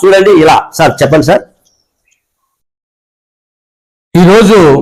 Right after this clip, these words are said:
Speaker 2: ఎనభై రెండవ క్విట్ ఇండియా దినోత్సవం.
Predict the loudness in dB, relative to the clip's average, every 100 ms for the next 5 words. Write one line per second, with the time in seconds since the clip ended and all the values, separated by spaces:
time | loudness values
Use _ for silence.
0 | -6 -14 -20 _ _ _ _ _ _ -2
1 | 0 0 0 0 2 2 2 2 0 -4
2 | -14 -20 -4 -2 0 0 0 0 0 -2
3 | -4 -8